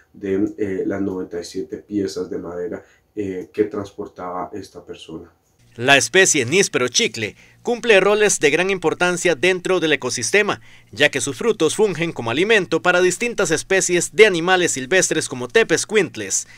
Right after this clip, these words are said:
Speaker 2: pisotes, guatusas, chanchos de monte, aves y monos, entre otros. Su madera es resistente y resiste en la intemperie. Por esta razón es utilizada en la construcción y es constantemente amenazada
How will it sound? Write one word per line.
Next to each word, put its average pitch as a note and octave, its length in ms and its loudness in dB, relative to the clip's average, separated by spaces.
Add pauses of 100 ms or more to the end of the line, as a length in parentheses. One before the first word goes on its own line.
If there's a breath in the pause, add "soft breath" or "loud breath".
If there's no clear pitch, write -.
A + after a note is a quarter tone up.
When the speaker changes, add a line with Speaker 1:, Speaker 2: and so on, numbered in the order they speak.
(300 soft breath)
Speaker 2:
pisotes, D3 600 0
guatusas, E3 680 0
chanchos A3+ 420 0
de C#3 80 -2
monte, D3 460 -2
aves F3 420 4
y F3 140 -2
monos, G3 440 0
entre E3 300 -2
otros. F#3 480 0 (320 soft breath)
Su - 240 0
madera E3 440 4
es A#2+ 280 -6
resistente D#3+ 800 0
y C3 140 -4
resiste - 600 -4
en F3+ 200 0
la E3+ 60 0
intemperie. D3 600 0 (380 loud breath)
Por C3+ 120 0
esta D#3+ 220 4
razón F3+ 440 2
es D#3 180 0
utilizada E3+ 640 2
en D3+ 120 -2
la B2+ 120 -2
construcción E3 720 -2
y F#3 100 2
es G#3+ 160 6
constantemente D3+ 1000 -2
amenazada F3 800 2